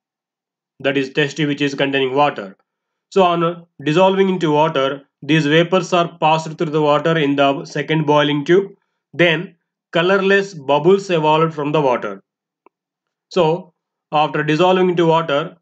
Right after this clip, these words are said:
the color will be vanished and colorless gas will be evolved out in the form of bubbles. So this will come out through this, uh, tube. Now, uh, at the d-,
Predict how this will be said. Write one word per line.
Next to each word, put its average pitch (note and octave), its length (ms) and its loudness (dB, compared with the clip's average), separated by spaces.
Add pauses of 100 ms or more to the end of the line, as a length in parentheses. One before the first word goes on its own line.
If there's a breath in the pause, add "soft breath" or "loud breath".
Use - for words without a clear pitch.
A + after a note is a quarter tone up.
the D3+ 120 -4
color D#3+ 220 2
will E3+ 160 2
be D#3+ 100 0
vanished D#3 400 0
and D#3 260 -4
colorless E3 460 0
gas D3 340 0
will E3+ 100 -4
be C#3+ 420 0 (140)
evolved C#3+ 460 2
out C#3+ 160 2
in C#3 140 -2
the C3+ 160 -2
form C#3 220 -2
of C3+ 180 -2
bubbles. C3+ 440 -4 (340)
So G3+ 160 2
this F3+ 220 0
will E3+ 380 2 (240)
come E3+ 160 0
out F3+ 220 0
through E3 160 -2
this, D#3 260 -2
uh, C#3 240 0 (1120)
tube. C#3+ 280 0 (2000)
Now, G3 420 -2 (440)
uh, E3+ 420 2
at F3+ 160 -2
the F3 80 0
d-, C#3+ 380 -10